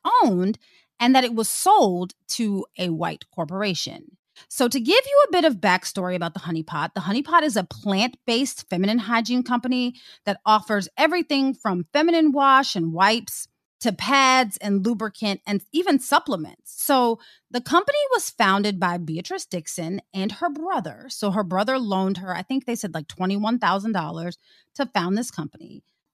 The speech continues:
She says that it was based on a formula that came to her from her grandmother.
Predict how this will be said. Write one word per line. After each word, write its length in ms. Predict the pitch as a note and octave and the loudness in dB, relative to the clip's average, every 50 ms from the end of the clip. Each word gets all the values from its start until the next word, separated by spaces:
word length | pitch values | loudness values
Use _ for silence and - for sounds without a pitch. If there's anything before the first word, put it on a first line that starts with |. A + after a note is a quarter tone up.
| _ _ _ | _ _ _
She 360 | _ - - - - E4 D#4 | _ -6 -4 0 0 0 0
says 440 | C4 - - - A#4+ C#5 C5 G#4 C4+ G3+ | 0 -2 2 4 4 6 6 4 2 0
that 120 | A#3 G#3 | -4 -4
it 140 | G#3+ - G#3+ | -4 -6 -6
was 200 | G#3 G#3+ F#3+ F3+ | -6 -6 -6 -6
based 320 | E3 A3 G#3+ A#3 A3+ - | -4 -2 -2 -2 -2 -4
on 140 | A#3 G3+ G3+ | -4 -4 -4
a 60 | F#3 | -6
formula 800 | - - _ - A3+ B3+ C4 C4+ B3+ A3 E3+ D#3 D3 - C3+ - - | -6 -10 _ -4 -2 -2 0 0 -2 -2 -4 -6 -6 -8 -8 -10 -6
that 240 | F3 G3+ F#3+ - _ | -4 -6 -6 -6 _
came 340 | - - C#4 D#4 G4 A4 E4+ | -8 -6 -4 -4 -4 -6 -6
to 120 | - B3 | -6 -6
her 340 | F#3 D#3 F#3 D#3+ D#3+ D#3+ F3 | -4 -2 -2 -2 -2 -4 -6
from 320 | - - - E3 E3 E3+ F#3 | -8 -6 -6 -4 -4 -4 -6
her 180 | F3+ - A#3+ | -6 -6 -8
grandmother. 760 | A3+ G3+ C#4 F4 G4 F#4+ D4 G#3 D#3 B2 - - - - - | -8 -4 0 2 4 4 4 4 2 -2 -6 -14 -18 -18 -20